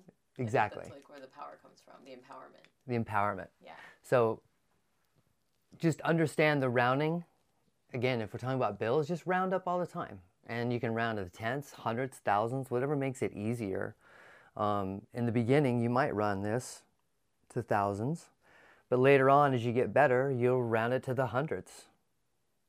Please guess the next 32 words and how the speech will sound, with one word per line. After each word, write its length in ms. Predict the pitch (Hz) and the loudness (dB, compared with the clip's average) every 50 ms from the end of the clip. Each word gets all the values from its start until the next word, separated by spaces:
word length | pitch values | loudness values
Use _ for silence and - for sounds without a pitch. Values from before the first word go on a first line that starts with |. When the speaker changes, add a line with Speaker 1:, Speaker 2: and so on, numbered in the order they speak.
| _ _ _ _ _ - | _ _ _ _ _ -8
Speaker 2:
And 80 | 113 110 | -8 -6
it'll 140 | 110 107 | -6 -4
be 100 | 98 120 113 | -4 -4 -4
fifty-seven 640 | - - 123 - - 123 110 - 127 120 113 117 110 | -2 -2 -2 -2 -2 -4 -2 2 2 2 2 2 -2
hundred, 300 | 107 101 98 98 98 101 | -2 -4 -4 -4 -4 -4
and 140 | 104 101 101 | -6 -6 -8
s-, 120 | - - _ - _ _ _ - | -10 -16 _ -20 _ _ _ -10
I 40 | 110 | -8
mean, 120 | 104 101 | -8 -8
sixty, 540 | - - - 113 - - 107 104 107 107 - - - - 117 | -8 -10 -12 -12 -8 -6 -6 -6 -6 -8 -10 -14 -14 -8 -6
uh, 60 | 104 - - 117 | -6 -6 -8 -14
sixty-seven 580 | - - 139 123 - 117 107 - 107 95 101 | -6 -4 -4 -4 -4 -6 -6 -4 -4 -4 -4
hundred, 160 | 104 107 101 104 | -4 -2 -2 -2
I 100 | 110 117 | -2 -2
can't 180 | - 107 95 | -4 -6 -8
even 80 | 98 92 | -4 -6
do 60 | 95 | -6
it, 100 | - 87 | -6 -8
sixty-seven 480 | - - - - 135 117 - 104 98 98 | -10 -10 -6 -6 -6 -4 -2 -4 -4 -4
hundred 160 | 101 101 98 | -4 -4 -6
instead 260 | 95 92 - - 90 | -6 -6 -6 -6 -6
of 80 | 90 90 | -6 -8
seven 320 | - - 98 90 92 95 | -6 -6 -4 -4 -6 -6
thousand. 380 | - 95 78 80 90 - - - - _ _ - - - - - - - - - - _ _ _ | -8 -8 -8 -8 -10 -12 -16 -20 -20 _ _ -20 -20 -20 -20 -20 -20 -20 -20 -20 -20 _ _ _
But 200 | 143 120 - - 135 113 _ | 2 2 2 -2 -12 -16 _
rounding 480 | 120 127 139 156 165 170 170 156 147 139 | 4 6 6 6 8 6 4 2 2 0
allows 640 | 123 120 120 120 120 120 117 117 117 107 - - _ | 0 2 4 6 6 6 6 4 2 0 -4 -12 _
the 80 | - 117 | -6 -4
numbers 360 | 110 113 113 110 104 107 101 - | -4 -2 -4 -4 -6 -8 -10 -8
to 140 | - - | -10 -10
become 400 | 95 - 113 - - 104 101 95 | -8 -8 -10 -10 -8 -10 -10 -10
simpler 760 | 87 - - - - - 110 104 - 107 - - 101 98 101 | -10 -12 -14 -10 -8 -6 -6 -4 -4 -6 -6 -6 -8 -12 -14